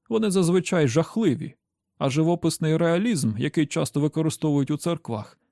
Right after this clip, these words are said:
найгірший. Кров виглядає, мов кетчуп. А того колишнього столяра зазвичай зображають схожим на гомосексуаліста. Але ж він таким точно не був, якщо у чотирьох Євангеліях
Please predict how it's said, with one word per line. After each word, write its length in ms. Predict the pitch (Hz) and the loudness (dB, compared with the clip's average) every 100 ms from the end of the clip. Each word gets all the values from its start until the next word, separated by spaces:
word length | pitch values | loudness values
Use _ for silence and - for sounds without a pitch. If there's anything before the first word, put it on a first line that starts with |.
| _ - | _ -6
найгірший. 800 | 202 240 123 123 - - - - _ _ _ _ _ _ _ | -2 0 0 -2 -4 -12 -14 -18 _ _ _ _ _ _ _
Кров 340 | 185 220 190 - | 0 2 2 -2
виглядає, 520 | 127 156 190 190 180 | 0 2 2 0 0
мов 180 | 190 190 | 2 0
кетчуп. 560 | - 117 - - - - _ _ _ _ _ | -2 -8 -8 -12 -14 -16 _ _ _ _ _
А 120 | - - | -6 0
того 360 | 165 180 185 | 0 2 0
колишнього 520 | 180 180 175 175 170 | 0 0 2 0 -2
столяра 600 | - - 254 143 107 107 - | -2 -2 0 2 0 -6 -4
зазвичай 580 | 165 196 226 202 214 180 | -4 -2 -2 -2 0 0
зображають 600 | 185 185 196 190 185 160 | 0 0 0 2 2 0
схожим 400 | - 185 165 170 | -2 0 2 2
на 180 | 165 143 | 2 2
гомосексуаліста. 1120 | 185 175 190 175 - 190 120 - - - - _ _ _ _ _ _ - | 2 2 -2 -4 0 0 0 -4 -10 -14 -18 _ _ _ _ _ _ -6
Але 220 | 180 196 | -2 0
ж 100 | 185 | 0
він 120 | 214 | 0
таким 320 | 196 - 202 | -2 0 0
точно 400 | - 220 - 101 | 0 -4 -2 -2
не 100 | 214 | 0
був, 260 | 165 - - _ _ _ _ - | 0 -2 -10 _ _ _ _ -6
якщо 280 | 208 - 185 | -6 0 0
у 60 | |
чотирьох 440 | 160 160 170 165 - | 0 -2 2 0 0
Євангеліях 680 | 175 185 156 151 156 - | 0 2 2 2 0 -2